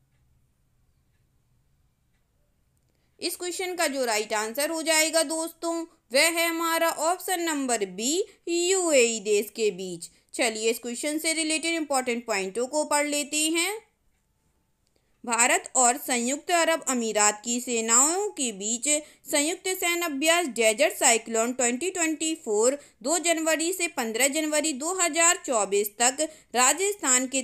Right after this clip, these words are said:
थार रेगिस्तान में आयोजित किया जाएगा। डेजर्ट साइक्लोन का उद्देश्य शहरी परिचालन में सर्वोत्तम प्रथाओं को सीखना और साझा करना है।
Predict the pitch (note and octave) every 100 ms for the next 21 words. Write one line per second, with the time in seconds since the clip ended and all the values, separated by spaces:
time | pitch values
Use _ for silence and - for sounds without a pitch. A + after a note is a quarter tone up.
0 | - C#4 C4+ F4+ D#4+ A#3+ G#3+ G#3+ - A3
1 | A#3 C4+ D4 - B3 B3 A3+ B3 - D#3+
2 | F#3+ B3+ C#4+ C#4+ C#4 C4 D4 D4 D4 _
3 | - B3+ B3+ E4 A4 D4+ A3+ A3 A#3 C4
4 | D#4+ E4 E4 B3+ F#3 F3+ A3+ C#4 C#4 B3
5 | A3+ D4 - C4+ A#3 A#3+ A3 F#3 G#3+ C4+
6 | C#4 C#4+ D4+ - - C#4+ B3+ C4 C4+ F4+
7 | G4+ D#4 A#3+ D4+ A#3+ A#3+ B3 B3 A3+ A3
8 | B3+ C4 E4 - C#4 C#4 A3 D#3 F#3 A#3+
9 | C#4 C4+ C4+ C#4 D#4 D4 D4